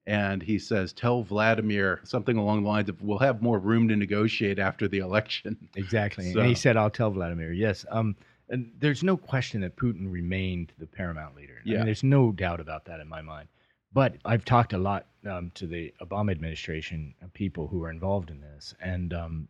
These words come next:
Speaker 2: you know, when they came to office, um, Obama, that is, in, uh, January of two thousand and nine, Medvedev was already the president of Russia at that
Speaker 1: Right.
Speaker 2: point. Bush had some dealings with him at the end of his presidency.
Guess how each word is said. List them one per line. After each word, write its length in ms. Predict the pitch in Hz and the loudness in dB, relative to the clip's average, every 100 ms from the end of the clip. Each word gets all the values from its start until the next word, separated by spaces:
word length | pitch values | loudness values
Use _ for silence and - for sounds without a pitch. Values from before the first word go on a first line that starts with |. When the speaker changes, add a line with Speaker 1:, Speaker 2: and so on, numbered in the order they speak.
| _ | _
Speaker 2:
you 100 | 107 | -2
know, 80 | 92 | 0
when 160 | 92 | 0
they 160 | 95 110 | 2 2
came 300 | - 101 90 | 0 0 -2
to 120 | 87 - | -2 -4
office, 600 | 95 107 73 78 - - _ | -4 -4 -8 -10 -12 -20 _
um, 200 | 80 82 82 | -20 -16 -10
Obama, 340 | 82 104 82 78 | -2 0 0 -4
that 160 | 73 | -10
is, 200 | 71 98 _ _ _ _ | -10 -12 _ _ _ _
in, 260 | 90 87 82 | -4 -2 -2
uh, 140 | 80 80 - | -4 -8 -6
January 380 | 92 90 85 80 | -2 -2 -2 -4
of 80 | - | -6
two 140 | 82 | -6
thousand 300 | 82 78 82 | -6 -6 -6
and 80 | 80 | -6
nine, 240 | 80 80 | -4 -2
Medvedev 380 | 85 80 95 98 | -2 0 0 0
was 140 | 87 85 | -2 -2
already 400 | 85 90 80 80 | 0 0 -2 -4
the 240 | 76 80 - _ _ _ _ _ _ | -8 -12 -18 _ _ _ _ _ _
president 380 | - 160 76 78 | -6 -6 -10 -16
of 140 | - | -20
Russia 300 | - - - | -20 -20 -20
at 80 | - | -20
that 120 | 73 | -10
Speaker 1:
Right. 180 | 110 120 | -6 -6
Speaker 2:
point. 240 | 78 78 95 | -6 -2 4
Bush 260 | 131 - | 4 2
had 240 | 90 107 85 | -6 -6 -4
some 240 | 98 92 | -2 0
dealings 400 | 80 80 78 78 | 0 -4 -8 -10
with 120 | 82 80 | -10 -10
him 140 | 78 | -16
at 100 | 80 | -14
the 120 | 87 82 | -8 -6
end 120 | 78 | -6
of 100 | 76 | -8
his 160 | 78 | -12
presidency. 580 | - 85 85 80 - - | -14 -20 -20 -20 -20 -20